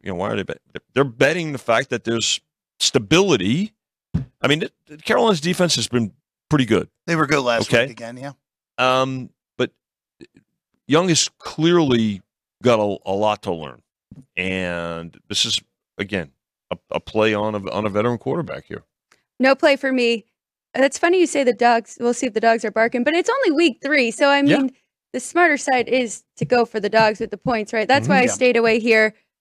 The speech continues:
Speaker 3: Big fan of the Seahawks team. They have underperformed though in the
Speaker 1: Mm-hmm.
Speaker 3: first two weeks, so I'm not ready to lay six and a half.
Speaker 2: The one thing I w-, I, I'm gonna ask you this, Vinny.
Speaker 1: Mm-hmm.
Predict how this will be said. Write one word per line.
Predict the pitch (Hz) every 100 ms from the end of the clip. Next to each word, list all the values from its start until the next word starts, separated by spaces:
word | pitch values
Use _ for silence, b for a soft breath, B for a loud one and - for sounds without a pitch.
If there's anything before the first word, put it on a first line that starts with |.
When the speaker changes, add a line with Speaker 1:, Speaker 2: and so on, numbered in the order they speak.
| _ _ _ -
Speaker 3:
Big | 285
fan | - 277 247
of |
the | 226
Seahawks | - 240 233 220 -
team. | 233
They | 214 220
have | 240 240 220 202 _ _ _ _ _ _
underperformed | - 285 254 247 - 208 202
though | 208 208
in | - 220
the |
Speaker 1:
Mm-hmm. | 208
Speaker 3:
first | 202 202
two | - 208
weeks, | 196 -
so | 220
I'm | 214
not | 208
ready | - 196 196
to | -
lay | 196 190 196 180 - _ _ _ _ _ _
six | - -
and | -
a | 196
half. | 196 185 -
Speaker 2:
The | 165
one | 185 285
thing | 311 320
I | 214
w-, | 170
I, | - 185 185
I'm |
gonna | 220 233
ask | 175 -
you | 127
this, | 113
Vinny. | 117 104 101 _ -
Speaker 1:
Mm-hmm. | 107 120